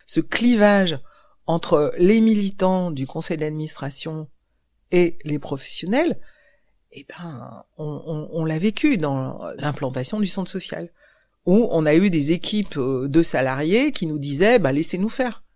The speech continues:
Nous, c'est notre métier. Vous, euh, vous, vous n'y connaissez rien. » Et ça, je pense que ça, on, on a du mal à, à se sortir, euh, voyez, de ce cloisonnement.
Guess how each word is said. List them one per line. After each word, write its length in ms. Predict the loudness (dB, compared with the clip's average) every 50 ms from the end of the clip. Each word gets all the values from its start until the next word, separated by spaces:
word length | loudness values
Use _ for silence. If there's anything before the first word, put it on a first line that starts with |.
| _ _ _ _ _ _ _ _ _
Nous, 240 | 2 4 6 6 6
c'est 140 | 4 2 0
notre 240 | 0 -2 -4 -4 -6
métier. 340 | -6 -4 -4 -4 -4 -4 -4
Vous, 460 | -6 -6 -4 -2 0 0 2 4 2
euh, 180 | 2 2 0
vous, 260 | -2 -2 -6 -8 -10 -12 -16 -20 -20 _ _ -8
vous 160 | -4 -2 0
n'y 140 | 0 0 -2
connaissez 400 | -2 -4 -4 -4 -4 -6 -6 -8
rien. » 280 | -8 -8 -10 -12 -16 -20 _ _ _ _ _ _ _ _ _ _ _ -8
Et 40 | -4
ça, 520 | -2 -2 0 2 2 2 2 0 -2 -4 -8 -12 -16 _ _ _ _ _ _ _ _ _ _ _ _ _ _ -2
je 180 | 0 0 0
pense 260 | -2 -2 -4 -4 -4 -4
que 680 | -4 -4 -4 -2 -2 -2 -2 -2 -2 -4 -4 -4 -6 -6
ça, 360 | -6 -6 -2 -2 -2 -2 -2
on, 760 | -2 -4 -4 -4 -4 -6 -6 -6 -8 -8 -10 -10 -10 -12 -14 -14 -10 -6
on 140 | -4 -4 -2
a 100 | -2 -4
du 160 | -4 -4 -4
mal 240 | -4 -4 -4 -2 -4
à, 240 | -4 -4 -6 -6
à 100 | -6 -4
se 160 | -4 -4 -4 -6
sortir, 600 | -8 -8 -10 -10 -8 -8 -6 -4 -4 -4 -6 -6
euh, 260 | -8 -8 -8 -8 -10 -14 _ _ -20 -20 -20 -20 _ _ _ _ _ _ _ _ _ _
voyez, 400 | 0 2 2 4 4 4 4 4
de 480 | 4 2 2 2 2 2 2 2 0 0
ce 200 | 0 -2 -4 -4
cloisonnement. 760 | -6 -2 4 4 4 6 4 4 2 2 2 0 0 -2 -6